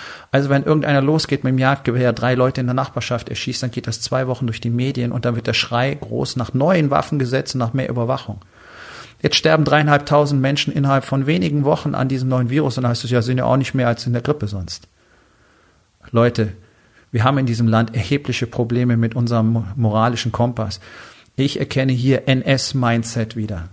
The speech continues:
Ich erkenne hier das Gedankengut der N-S-Zeit wieder. Dort haben auch neunzig Prozent der Menschen gewusst, was in den Lagern vorgeht und dass Menschen umgebracht werden.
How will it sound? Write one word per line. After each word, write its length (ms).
Ich 160
erkenne 400
hier 400
das 200
Gedankengut 600
der 120
N-S-Zeit 680
wieder. 220
Dort 240
haben 200
auch 220
neunzig 360
Prozent 340
der 80
Menschen 280
gewusst, 600
was 140
in 80
den 120
Lagern 440
vorgeht 500
und 100
dass 180
Menschen 360
umgebracht 560
werden. 240